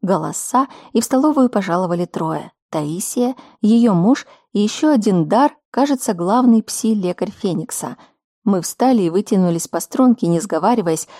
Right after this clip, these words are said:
чтобы поприветствовать долгожданных гостей. «Платон, твой Д Н К симбионт Балабол», сообщил дар Раамн племяннику. «Он говорит сто слов в минуту. Мы едва поняли, что у вас тут происходит.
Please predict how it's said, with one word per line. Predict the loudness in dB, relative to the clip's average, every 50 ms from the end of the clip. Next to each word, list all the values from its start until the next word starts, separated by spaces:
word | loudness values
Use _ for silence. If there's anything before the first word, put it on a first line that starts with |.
| -20 -20
чтобы | -8 -4 0 0 2 0
поприветствовать | 0 -2 -2 0 0 2 2 0 0 -2 -2 -2 0 0 0 0 -4 -6
долгожданных | -6 -4 -2 -2 -2 -2 -4 -4 -2 -2 -2 -2 -2 -4 -6
гостей. | -6 -6 -6 -6 -6 -6 -4 -4 -4 -4 -8 -12 _ _ _ _ _ _ _ _ _ _ _ _ _ _ _ _ _
«Платон, | -8 -4 -4 -4 -2 0 0 2 2 2 0 -2 -4 -8 _ _
твой | -4 0 2 2 2
Д | 2 2 2
Н | 2 0
К | 0 0 -2 -2
симбионт | -2 -2 -2 -2 0 2 2 2 0 -2 -2
Балабол», | -2 0 0 0 0 0 2 2 2 2 2 0 -4 -12 _ _ _ _ -14
сообщил | -12 -10 -10 -10 -10 -8 -6 -4 -4 -4
дар | -2 -2 0 0 -2 -2 -4
Раамн | -6 -4 -2 0 0 0 0 -2 -4 -6 _ _
племяннику. | -6 -2 0 0 0 0 -2 -4 -4 -6 -8 -10 -12 -14 -14 -14 -16 -20 _ _ _ _ _ _ _ _ -2
«Он | 0 2 2
говорит | 2 2 2 2 2 2 2 0 0 -4 -12 _
сто | -14 -12 -10 -4 0 0 2 2
слов | 0 -2 0 0 2 0 0 -2
в | -4 -2 0
минуту. | 0 2 4 4 2 2 0 -2 -6 -8 -8 -8 _
Мы | -2 0 0
едва | 0 0 0 0 0
поняли, | 0 2 2 2 2 2 0 -2 -4
что | -4 -2 0 0 2
у | 2
вас | 0 -2
тут | -2 -4 -6 -2
происходит. | 0 0 0 0 0 0 0 0 0 0 -4 -8